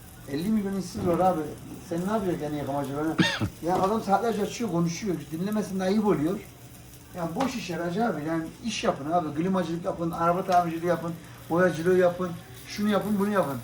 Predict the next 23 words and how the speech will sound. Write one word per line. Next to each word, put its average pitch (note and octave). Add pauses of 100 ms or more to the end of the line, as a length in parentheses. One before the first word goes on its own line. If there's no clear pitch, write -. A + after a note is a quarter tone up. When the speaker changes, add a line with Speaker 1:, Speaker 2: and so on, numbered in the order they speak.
(120)
Speaker 1:
Yani F3 (500)
gel F#3
de F3 (120)
burada E3+ (560)
Speaker 2:
Bir C3+
de E3
Uber'i D#3+
soran D3+
çok B2+
var G#2
abi F#2+
ya. F#2+ (340)
Speaker 1:
Ya E3+ (180)
Uber A3
şimdi G#3+
Speaker 2:
Çok G3
Speaker 1:
herkes G3
Speaker 2:
soruyorlar C#3
kazandırıyor A#2
mu, G#2+
kazandırıyor G2+
mu F2+
diye. F#2